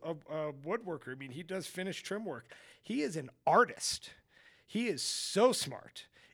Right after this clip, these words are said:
irritatingly smart when it comes to woodwork. Um, he's, he's a genius. To me, like, what, you know, I say irritating, it's just 'cause he's got such an attention to detail where I'm like,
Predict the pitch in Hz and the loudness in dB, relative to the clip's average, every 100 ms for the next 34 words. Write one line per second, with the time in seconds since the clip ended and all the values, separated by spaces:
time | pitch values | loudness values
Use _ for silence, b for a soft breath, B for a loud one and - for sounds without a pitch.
0 | b 214 285 233 - 143 127 110 110 - | b 0 2 0 -2 -4 -6 -12 -10 -8
1 | 123 90 - 139 143 - 170 147 113 - | -6 -8 -8 -6 -4 0 0 0 -6 -4
2 | 156 135 120 117 - _ _ 123 117 107 | -2 -2 -6 -14 -18 _ _ -18 -18 -18
3 | 123 127 127 220 233 - - - _ b | -20 -12 0 0 0 -12 -16 -20 _ b
4 | b b - 160 165 156 151 143 151 226 | b b -4 0 2 2 -2 -4 -6 -6
5 | 180 - - - 226 202 165 120 - 151 | -4 -8 -10 -6 -4 -4 -6 -8 -6 -4
6 | 254 311 - - - - 165 208 294 147 | -4 -4 -8 -10 -10 -6 -2 -2 -2 -4
7 | 143 b b b - 165 - - _ _ | -6 b b b -4 -4 -4 -16 _ _
8 | 160 156 156 190 180 175 175 156 170 - | -20 -16 -4 0 0 0 0 2 0 4
9 | 254 240 196 254 214 190 170 165 151 180 | 6 6 4 0 0 0 0 -4 -4 -4
10 | - 170 170 147 170 - 226 220 190 175 | -4 -6 -6 -2 -4 -2 0 0 -2 -4
11 | - 185 - 143 123 156 185 156 120 120 | 0 0 -2 -10 -8 -6 -4 -4 -6 -6
12 | 151 170 156 | -4 -2 -4